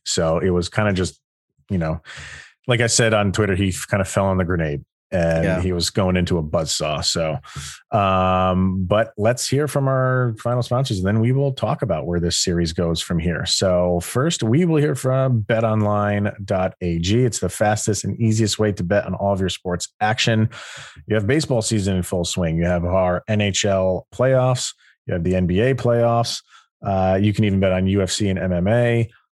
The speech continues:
Speaker 1: And in a couple months, the N F L is back. As crazy as that sounds. Uh, you can get all the latest news, odds, and info on all of your sporting needs. So before the next pitch, before the next puck drop, before the next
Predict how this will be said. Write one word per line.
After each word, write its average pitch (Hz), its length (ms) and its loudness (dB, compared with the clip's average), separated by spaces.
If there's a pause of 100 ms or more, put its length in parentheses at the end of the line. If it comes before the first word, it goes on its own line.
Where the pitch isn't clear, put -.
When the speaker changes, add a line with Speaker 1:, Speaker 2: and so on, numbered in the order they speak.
(140)
Speaker 1:
And 98 840 2 (100)
in 95 120 -2
a 90 80 -4
couple - 260 0
months, 170 380 2
the 120 120 2
N 160 80 2
F 151 160 0
L 147 200 2
is 82 120 -2
back. 82 300 -8 (220)
As - 100 -16
crazy 110 400 0
as 92 220 -2 (140)
that 110 200 0
sounds. 78 320 -4 (460)
Uh, 104 420 4
you 110 80 2
can 101 180 2
get 110 240 2
all 107 140 2
the 107 60 2
latest 104 280 2
news, 143 380 2
odds, 120 540 -2
and 101 200 -2
info 107 440 0
on 98 500 0 (100)
all 117 280 2
of 113 100 -2
your 107 160 0
sporting 104 760 0
needs. 92 520 0
So 92 80 -2
before 92 400 -2
the 87 80 0
next 76 400 -4
pitch, - 320 0
before 92 260 -2
the 90 60 0
next 87 240 -2
puck - 260 -2
drop, 82 340 -4
before 98 280 -2
the 98 60 2
next - 380 -2